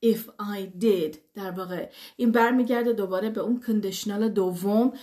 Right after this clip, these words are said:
که حالا خیلی نمی‌خوام وارد کندیشنال دوم بشم، ولی از had استفاده می‌کنیم همیشه. I'd better get on. I'd better get on with my studies. Uh,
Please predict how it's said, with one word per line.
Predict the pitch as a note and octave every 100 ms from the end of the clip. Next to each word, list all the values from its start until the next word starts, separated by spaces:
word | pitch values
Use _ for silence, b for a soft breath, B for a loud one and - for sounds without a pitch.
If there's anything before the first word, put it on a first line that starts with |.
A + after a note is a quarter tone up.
| B B
که | A3+
حالا | G3+ G#3+
خیلی | G#3+ G#3+ G3
نمی‌خوام | A3+ A3+ G#3+ G3
وارد | F#3 F#3 F#3+ -
کندیشنال | G3+ G3 F#3 G#3 G3
دوم | F#3+ F#3+ F3+ F#3+
بشم، | F#3+ - A#3 D4 B B B B
ولی | G#3+ G#3 A#3+ B3 - -
از | G3+
had | - - A#3 F3 E3+ -
استفاده | G3+ F#3+ F#3 - E3+ F3
می‌کنیم | E3+ E3+ F3 F3
همیشه. | - G#3+ F#3+ F3+ - - B B B _
I'd | G#3 G#3 G3 G3
better | - B3+ - G3
get | F#3+ F3
on. | F#3+ D3 - - B B B -
I'd | A3 A3
better | C4 D4 D4
get | B3+ A#3+ B3
on | B3+ B3
with | B3+ B3+
my | B3 C4 C#4
studies. | - - E4+ F4 B3+ F#3+ B B B _
Uh, | B3